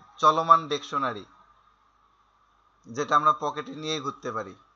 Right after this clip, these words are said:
আর মানে আমাদের digital শিক্ষক আর কি, যেটা থেকে আমরা সকল ধরনের শিক্ষা গ্রহণ করতে পারি।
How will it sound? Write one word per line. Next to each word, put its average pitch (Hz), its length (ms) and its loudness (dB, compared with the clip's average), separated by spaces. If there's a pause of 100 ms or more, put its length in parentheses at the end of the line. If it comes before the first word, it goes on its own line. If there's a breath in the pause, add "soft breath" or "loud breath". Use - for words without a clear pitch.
(960)
আর 113 360 0 (340)
মানে 135 220 -2
আমাদের 151 320 2
digital 151 420 -12
শিক্ষক 160 580 -6
আর 117 200 -2
কি, 113 120 -14
যেটা 123 280 -8
থেকে 156 340 -8
আমরা 143 240 -2
সকল 160 440 -4
ধরনের 147 420 2
শিক্ষা 147 460 -10
গ্রহণ 135 380 -4
করতে 113 300 -14
পারি। 98 220 -18